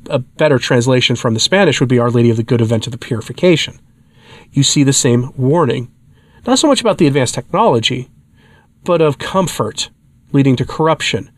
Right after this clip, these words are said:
and the hierarchy being full of vain men who would care more about the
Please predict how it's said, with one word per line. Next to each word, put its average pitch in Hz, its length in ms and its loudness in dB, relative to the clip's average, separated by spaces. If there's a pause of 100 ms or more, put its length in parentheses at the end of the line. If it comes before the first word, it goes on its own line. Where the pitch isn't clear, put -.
(600)
and 127 100 0
the 127 40 0
hierarchy 165 680 0
being 131 200 2
full 160 240 0
of 123 80 0
vain 147 340 2
men 147 320 0 (360)
who 143 120 0
would 131 100 2
care 156 180 2
more 147 180 2
about 156 240 -2
the 123 180 0